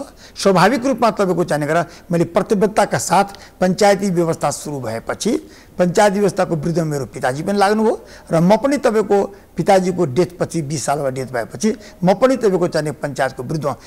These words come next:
मलाई एउटै कुरा लाग्यो, किनभने जनताले चुनेको प्रतिनिधिलाई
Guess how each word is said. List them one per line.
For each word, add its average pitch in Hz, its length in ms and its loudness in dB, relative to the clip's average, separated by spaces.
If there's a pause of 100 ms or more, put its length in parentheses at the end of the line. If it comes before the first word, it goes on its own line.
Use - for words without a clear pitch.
(140)
मलाई 208 180 6
एउटै 285 180 6
कुरा 254 180 6
लाग्यो, 131 280 2 (340)
किनभने 226 460 2 (320)
जनताले 233 680 2
चुनेको 220 600 2 (400)
प्रतिनिधिलाई 180 680 2